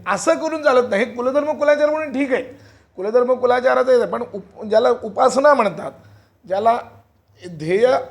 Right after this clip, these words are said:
आकारता, एकाकारता म्हणतात, तर सगळीकडे आपलं ते आपल्या ठिकाणी असलं पाहिजे. ते सगळीकडे आपण ते पाहण्याचा प्रयत्न केला पाहिजे. म्हणून ध्येयपरता म्हणजे रामदास स्वामी विठ्ठलाकडे आले तरी काय म्हणाले,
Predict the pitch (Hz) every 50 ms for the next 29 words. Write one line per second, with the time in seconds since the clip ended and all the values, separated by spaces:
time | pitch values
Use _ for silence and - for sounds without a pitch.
0 | - - 160 165 185 185 - 226 233 233 233 214 214 208 185 - 185 196 190 -
1 | 247 247 247 254 233 233 226 214 226 202 185 160 147 139 160 120 - _ _ _
2 | _ _ _ _ _ _ - - 254 254 - - - 214 196 226 269 - 262 269
3 | 247 220 208 220 220 202 196 254 247 - - - _ _ - 185 - - 208 202
4 | 190 180 165 185 196 196 185 165 - 175 170 - 160 135 131 123 123 131 - -
5 | _ _ _ _ _ _ - 190 165 190 185 240 247 220 254 247 214 208 226 226
6 | 214 233 233 - 202 185 175 185 190 190 - - - 185 180 180 - 180 175 175
7 | 160 151 151 143 131 131 135 143 156 156 170 208 233 233 202 202 202 214 208 240
8 | 233 226 214 247 233 233 240 240 262 277 269 - - - - - _ _ _ _
9 | - - 190 165 165 180 196 214 254 240 196 180 240 233 233 247 262 269 262 262
10 | - - - - _ _ _ _ _ _ _ - 185 185 180 - 208 214 226 214
11 | 208 214 202 180 156 143 139 - - - _ _ _ _ _ _ _ _ _ _
12 | _ _ _ _ - 202 233 240 240 240 240 240 240 247 254